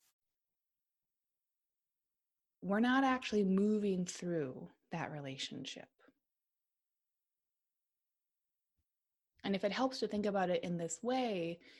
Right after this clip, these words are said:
think about a relationship with someone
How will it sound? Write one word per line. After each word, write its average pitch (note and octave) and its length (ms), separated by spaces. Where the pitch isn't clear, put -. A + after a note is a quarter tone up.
think C#4+ 200
about A#3+ 280
a G3 60
relationship F#3 720
with E3+ 100
someone D#3 580